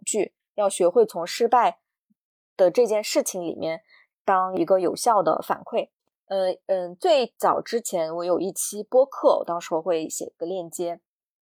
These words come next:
就是在我之前的第六十期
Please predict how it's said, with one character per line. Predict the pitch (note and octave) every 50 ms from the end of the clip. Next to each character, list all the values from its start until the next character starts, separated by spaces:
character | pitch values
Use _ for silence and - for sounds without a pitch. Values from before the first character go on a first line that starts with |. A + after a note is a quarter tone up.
| _ _ _
就 | - F4 E4
是 | G#3 D4 C#4
在 | - - D4 C4+ B3+ A#3+
我 | G#3 F#3 D#3+ D#3 - -
之 | - - B3+
前 | A#3+ - - F#3 E3
的 | E3 E3+
第 | B3 B3+
六 | A#3 A#3+ D4+ D#4 C4 A3+
十 | - - F#3 E3+
期 | E3 - - - - - - G#3 G#3 G3+